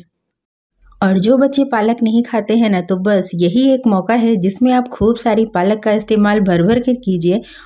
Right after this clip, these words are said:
बच्चों को पता भी नहीं चलता है और बहुत ही प्यार से इसे खाते हैं, क्योंकि ये कलरफुल भी है, दिखने में बहुत ही खूबसूरत है।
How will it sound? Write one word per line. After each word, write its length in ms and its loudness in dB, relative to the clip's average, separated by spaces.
बच्चों 260 2
को 120 -2
पता 280 -2
भी 160 2
नहीं 220 4
चलता 320 -2
है 200 0
और 80 2
बहुत 380 0
ही 60 2
प्यार 240 -2
से 160 -2
इसे 220 0
खाते 360 -4
हैं, 180 2
क्योंकि 280 0
ये 60 4
कलरफुल 560 0
भी 180 2
है, 160 0
दिखने 280 2
में 200 4
बहुत 340 -2
ही 60 2
खूबसूरत 600 -2
है। 120 0